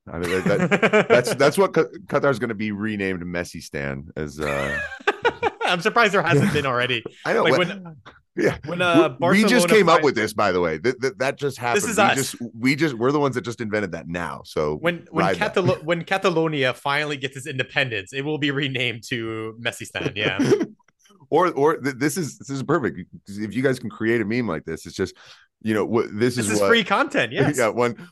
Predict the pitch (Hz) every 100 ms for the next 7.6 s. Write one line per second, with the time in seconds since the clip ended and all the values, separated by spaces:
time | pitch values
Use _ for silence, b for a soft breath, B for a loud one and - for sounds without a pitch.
0 | B 117 147 - 110 123 120 120 _ _
1 | _ 120 120 127 131 147 131 127 110 120
2 | 107 113 107 107 98 - 104 85 - _
3 | _ - 95 95 - 101 87 80 80 -
4 | 98 101 85 82 80 82 76 87 73 80
5 | 76 73 76 - 80 69 67 64 - 50
6 | - _ _ - - 57 - - 113 -
7 | 95 - 101 113 98